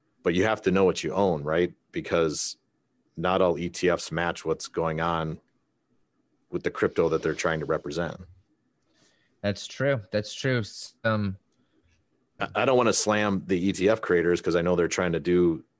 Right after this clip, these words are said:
Speaker 1: the, their
Speaker 2: they're
Speaker 1: job
Speaker 2: trying to
Speaker 1: on
Speaker 2: do all
Speaker 1: this.
Speaker 2: they can do. I mean, the S E C won't allow a,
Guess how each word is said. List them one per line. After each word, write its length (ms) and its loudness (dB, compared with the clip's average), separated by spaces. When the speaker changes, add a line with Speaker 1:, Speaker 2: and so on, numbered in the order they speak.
Speaker 1:
the, 100 -4
their 240 -2
Speaker 2:
they're 80 2
Speaker 1:
job 200 2
Speaker 2:
trying 80 2
to 80 2
Speaker 1:
on 40 -2
Speaker 2:
do 80 2
all 80 4
Speaker 1:
this. 100 4
Speaker 2:
they 140 4
can 220 -4
do. 240 0
I 80 2
mean, 140 0
the 60 0
S 220 -2
E 40 -8
C 200 -6
won't 160 -4
allow 440 -2
a, 180 -6